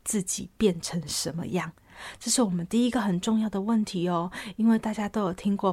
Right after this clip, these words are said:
白熊效应，对不对？当你的脑子里想着，我千万不要想到那只白熊，我千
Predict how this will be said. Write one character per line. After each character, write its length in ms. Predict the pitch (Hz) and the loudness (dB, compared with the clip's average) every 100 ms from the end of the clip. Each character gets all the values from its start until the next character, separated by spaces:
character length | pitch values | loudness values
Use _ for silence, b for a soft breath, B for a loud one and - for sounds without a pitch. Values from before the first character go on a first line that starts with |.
| - | 0
白 220 | 165 170 | -4 -2
熊 340 | 180 - 175 180 | 0 0 0 0
效 300 | - 208 175 | 0 0 2
应， 240 | 214 175 | 0 0
对 100 | 175 | 0
不 60 | 180 | 2
对？ 180 | 180 - B B B - | 2 2 B B B 0
当 160 | 208 | 2
你 100 | 208 | 4
的 80 | 175 | 2
脑 200 | 170 160 | 0 -2
子 160 | 165 165 | -2 -2
里 180 | 165 - B B - | -2 -4 B B -16
想 360 | - - 180 156 | -8 -4 -2 -2
着， 160 | 165 - | -4 -2
我 140 | 180 - | -4 -2
千 280 | - - 381 381 | 0 6 8 8
万 180 | 294 | 6
不 80 | 220 | 8
要 80 | 240 | 6
想 180 | 254 170 | 6 2
到 100 | 208 | 4
那 180 | 247 226 | 4 4
只 120 | 233 | 0
白 220 | - 135 | -2 0
熊， 300 | 196 - 151 - | 2 4 2 2
我 80 | 220 | 2
千 200 | - | 6